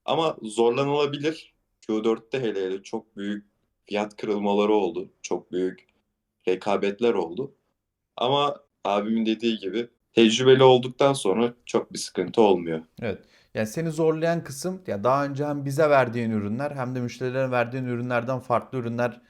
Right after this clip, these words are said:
Speaker 2: bak-, bakıyor olmandı. Normalde elinde çok fazla ürün vardı ama bunların arasından seçmekti diyorsun.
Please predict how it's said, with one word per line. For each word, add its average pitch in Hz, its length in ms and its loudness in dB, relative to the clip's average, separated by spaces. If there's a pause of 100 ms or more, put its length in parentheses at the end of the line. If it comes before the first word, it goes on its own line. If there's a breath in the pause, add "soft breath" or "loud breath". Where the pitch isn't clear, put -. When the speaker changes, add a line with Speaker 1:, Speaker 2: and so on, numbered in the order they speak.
(240 soft breath)
Speaker 2:
bak-, 101 280 -2
bakıyor 104 320 -2
olmandı. 90 320 -6
Normalde 107 380 0
elinde 107 180 -4
çok 110 220 -10
fazla 95 260 0
ürün 92 220 -6
vardı 95 260 -8
ama 151 260 -6 (240 soft breath)
bunların 131 280 -4
arasından 110 260 -4
seçmekti 113 580 -6
diyorsun. 92 340 -8